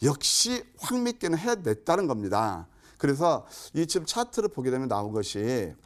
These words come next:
보게 되면 바로 이디지씨라는, 예, 그런 종목의 차트인데요.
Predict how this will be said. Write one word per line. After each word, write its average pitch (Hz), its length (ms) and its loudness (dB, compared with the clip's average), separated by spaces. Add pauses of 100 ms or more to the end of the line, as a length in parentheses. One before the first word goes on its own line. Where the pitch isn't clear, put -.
(800)
보게 135 160 2
되면 135 460 2 (400)
바로 190 580 2 (200)
이디지씨라는, 170 1600 -2 (200)
예, 107 140 2
그런 139 440 0
종목의 123 440 -2
차트인데요. 120 880 0